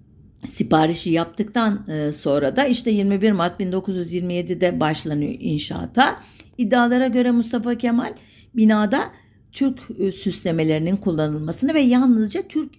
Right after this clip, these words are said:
işçilerinin çalışmasını istemiş. İnşaatla ilgili her konuda da Mustafa Kemal'in onayı alınmış.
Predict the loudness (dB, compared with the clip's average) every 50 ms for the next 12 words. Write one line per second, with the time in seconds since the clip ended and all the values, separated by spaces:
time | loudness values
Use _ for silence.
0 | _ -10 -8 -8 -10 -10 -8 -6 -6 -6 -4 -4 -4 -4 -6 -8 -12 -18 -20 -20
1 | _ -6 -2 0 0 0 0 -2 -2 -2 -2 -2 -2 -4 -4 -4 -4 -4 -2 0
2 | 2 4 4 2 0 -4 -6 -12 _ _ 0 2 4 4 4 2 0 0 0 0
3 | 0 0 0 0 0 2 2 2 0 0 0 0 0 0 0 0 0 2 2 2
4 | 2 0 2 2 0 0 -2 -6 -14 -20 -20 -20 -20 -6 -2 0 0 0 2 0
5 | 0 0 0 -2 -2 -4 -6 -2 2 4 4 4 6 6 6 6 4 2 -2 -8
6 | -20 _ _ _ -6 -6 -4 -2 -2 -4 -4 -4 -4 -4 -2 -2 -2 -2 -4 -6
7 | -8 -10 -14